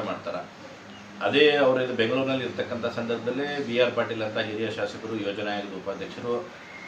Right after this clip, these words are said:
ಮುಖ್ಯಮಂತ್ರಿ ಒಂದು ಲಾಟರಿ ಮುಖ್ಯಮಂತ್ರಿ ಅಂತಕ್ಕಂಥ ಮಾತನ್ನ ನೇರವಾಗಿ ಇವತ್ತು ಮುಖ್ಯಮಂತ್ರಿಗಳ ಬಗ್ಗೆ ಹೇಳಿದ್ದಾರೆ. ಎರಡನೇ ಕಡೆ, ಇನ್ನೊಂದ್ ಕಡೆ ಇವತ್ತು ಯಾರು ಬಾಯಿ ಬಿಡಬೇಡ್ರಿ ಅಂತ ಹೇಳಿದ ತಕ್ಷಣನೇ ಹೇಳಿ ಒಂದು ಅರ್ಧ ತಾಸು ಆಗಿರಂಗಿಲ್ಲ, ಅವಾಗ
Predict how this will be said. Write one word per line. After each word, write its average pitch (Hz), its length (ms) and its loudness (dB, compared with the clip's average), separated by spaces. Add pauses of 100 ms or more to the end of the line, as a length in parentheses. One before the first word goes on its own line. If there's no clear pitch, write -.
(440)
ಮುಖ್ಯಮಂತ್ರಿ 139 640 2
ಒಂದು 127 220 2
ಲಾಟರಿ 139 320 4
ಮುಖ್ಯಮಂತ್ರಿ 117 460 -2
ಅಂತಕ್ಕಂಥ 107 380 -4 (120)
ಮಾತನ್ನ 117 300 -2 (140)
ನೇರವಾಗಿ 104 500 2
ಇವತ್ತು 104 260 -4 (180)
ಮುಖ್ಯಮಂತ್ರಿಗಳ 107 500 -4 (100)
ಬಗ್ಗೆ 101 200 -6
ಹೇಳಿದ್ದಾರೆ. 85 320 -4 (560)
ಎರಡನೇ 131 260 2
ಕಡೆ, 135 220 2 (160)
ಇನ್ನೊಂದ್ 131 300 -2
ಕಡೆ 131 120 4 (120)
ಇವತ್ತು 131 220 0 (200)
ಯಾರು 127 260 6
ಬಾಯಿ 127 220 8
ಬಿಡಬೇಡ್ರಿ 123 400 6
ಅಂತ - 180 0
ಹೇಳಿದ 113 300 -2
ತಕ್ಷಣನೇ 143 440 0 (600)
ಹೇಳಿ 147 260 8
ಒಂದು 135 160 4
ಅರ್ಧ 123 140 4 (100)
ತಾಸು 127 220 2
ಆಗಿರಂಗಿಲ್ಲ, 123 420 4
ಅವಾಗ 131 240 6